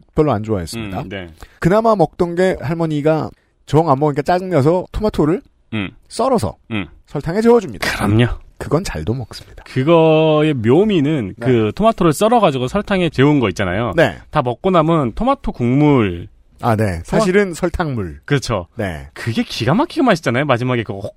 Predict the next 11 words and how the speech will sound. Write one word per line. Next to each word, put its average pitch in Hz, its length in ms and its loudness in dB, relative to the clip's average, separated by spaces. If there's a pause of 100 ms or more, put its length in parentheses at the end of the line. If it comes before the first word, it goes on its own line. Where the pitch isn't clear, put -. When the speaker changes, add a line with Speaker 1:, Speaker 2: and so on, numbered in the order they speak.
(140)
Speaker 2:
빨아먹는 131 340 -2
거. 85 300 -10
Speaker 1:
그럼요. 139 680 0
Speaker 2:
네. 104 320 0
Speaker 1:
새 143 140 -4
광고입니다. 92 580 -6 (1300)
Speaker 2:
새 240 340 2
광고는 139 840 2
스테비아 220 500 0
토마토, 147 640 -2
일명 170 400 -4